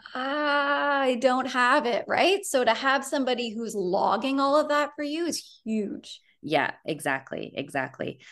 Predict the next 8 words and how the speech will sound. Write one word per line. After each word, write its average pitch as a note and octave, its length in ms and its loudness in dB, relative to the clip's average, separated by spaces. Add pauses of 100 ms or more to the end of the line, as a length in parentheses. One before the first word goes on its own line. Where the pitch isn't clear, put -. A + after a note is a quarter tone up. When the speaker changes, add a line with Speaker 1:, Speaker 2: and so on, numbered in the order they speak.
(160)
Speaker 2:
That E3 160 2
was D3 100 -2
my C#3 100 0
question. C#3+ 440 -4
Thank C#3+ 260 -4
you. C#3 200 -4
So, F#3 360 4 (340)
um, E3+ 440 2